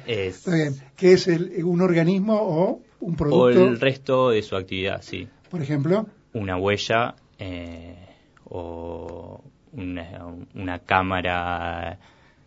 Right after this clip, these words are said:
Speaker 1: pa-, de reproducción. Un,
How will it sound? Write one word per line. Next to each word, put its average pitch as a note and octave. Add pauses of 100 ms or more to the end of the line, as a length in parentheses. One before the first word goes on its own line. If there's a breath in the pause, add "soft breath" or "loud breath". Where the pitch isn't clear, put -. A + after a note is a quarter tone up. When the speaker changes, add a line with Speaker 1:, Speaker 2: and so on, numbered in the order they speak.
(240)
Speaker 1:
pa-, G#2
de F2+
reproducción. G#2 (140)
Un, F2